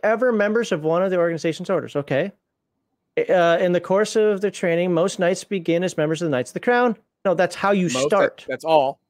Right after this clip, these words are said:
Speaker 2: That's
Speaker 1: Not
Speaker 2: all.
Speaker 1: m-, that's not most. That's all.
Speaker 2: That's all.
Speaker 1: And then move on to join the other orders. Yep. But then you can, you can choose to. You don't have to.
Speaker 2: Yeah, you don't have
Speaker 1: For
Speaker 2: to.
Speaker 1: the
Speaker 2: You, you can stay Knight of the Crown. It's fine.
Speaker 1: Yep. Whether a character follows this path or another, he retains,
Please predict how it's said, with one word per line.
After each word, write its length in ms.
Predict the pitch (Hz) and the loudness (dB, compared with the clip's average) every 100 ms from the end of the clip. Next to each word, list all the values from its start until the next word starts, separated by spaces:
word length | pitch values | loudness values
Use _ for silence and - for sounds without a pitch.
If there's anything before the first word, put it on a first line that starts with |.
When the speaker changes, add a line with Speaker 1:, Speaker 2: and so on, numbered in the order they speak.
| _ _ | _ _
Speaker 2:
That's 140 | 123 - | -4 2
Speaker 1:
Not 60 | |
Speaker 2:
all. 140 | 220 220 | 4 4
Speaker 1:
m-, 100 | 240 | 4
that's 160 | 233 | 2
not 140 | 262 262 | 2 2
most. 280 | 233 208 208 | 4 2 0
That's 140 | 208 | 0
all. 320 | 170 170 185 _ _ | 2 0 -4 _ _
Speaker 2:
That's 140 | 147 - | -8 0
all. 60 | |
Speaker 1:
And 140 | 208 208 | 2 2
then 120 | 202 | 4
move 180 | 208 202 | 2 2
on 160 | 202 | 2
to 60 | 202 | 2
join 260 | 175 190 190 | 2 2 2
the 60 | |
other 160 | 170 180 | 2 2
orders. 300 | 220 156 135 | 2 0 0
Yep. 280 | 160 196 - - | 0 0 -2 -4
But 120 | 185 | 0
then 140 | 220 | 2
you 120 | 185 | 0
can, 180 | 196 220 | 0 0
you 120 | - 214 | -2 -4
can 100 | 202 | -2
choose 300 | - 320 - | 0 0 0
to. 120 | 165 | -2
You 60 | 156 | 0
don't 160 | 208 | -2
have 300 | - 247 233 - | -2 -2 -4 -8
to. 120 | 139 - - | -14 -16 -8
Speaker 2:
Yeah, 120 | 139 | -6
you 100 | 123 | -4
don't 140 | 170 | -4
have 140 | 196 196 | -2 0
Speaker 1:
For 80 | 190 | 0
Speaker 2:
to. 60 | 185 | 0
Speaker 1:
the 80 | 151 | -4
Speaker 2:
You, 140 | 131 135 | -12 -12
you 100 | 160 | -10
can 160 | 165 | -10
stay 240 | - 185 180 | -8 -6 -4
Knight 140 | 175 | -4
of 80 | 190 | -4
the 40 | |
Crown. 260 | - 139 127 | -6 -8 -8
It's 100 | - | -10
fine. 200 | 135 139 _ _ _ _ - | -10 -10 _ _ _ _ -4
Speaker 1:
Yep. 240 | 202 - _ _ _ _ | -4 -4 _ _ _ _
Whether 180 | - 185 | 0 2
a 60 | 175 | 2
character 300 | 208 202 185 | 0 -2 0
follows 340 | 175 175 180 | 0 0 0
this 100 | 185 | -4
path 260 | - 170 170 | -2 0 0
or 40 | |
another, 1040 | 175 196 220 226 220 208 202 196 190 185 170 | 0 2 2 2 2 2 0 0 0 0 -2
he 100 | 165 | -2
retains, 560 | 165 - 180 175 160 | -4 -2 -2 -2 -6